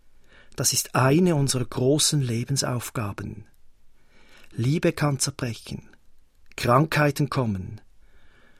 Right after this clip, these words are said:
Sterbende Menschen erinnern uns an den eigenen Tod. Mächtige Firmen müssen plötzlich gerettet werden.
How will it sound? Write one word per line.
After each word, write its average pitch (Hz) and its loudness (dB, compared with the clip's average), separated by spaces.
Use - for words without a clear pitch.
Sterbende 143 4
Menschen 156 6
erinnern 165 6
uns 156 4
an 139 2
den 135 2
eigenen 135 0
Tod. - -4
Mächtige 151 2
Firmen 160 0
müssen 120 0
plötzlich 139 2
gerettet 120 -4
werden. 110 -10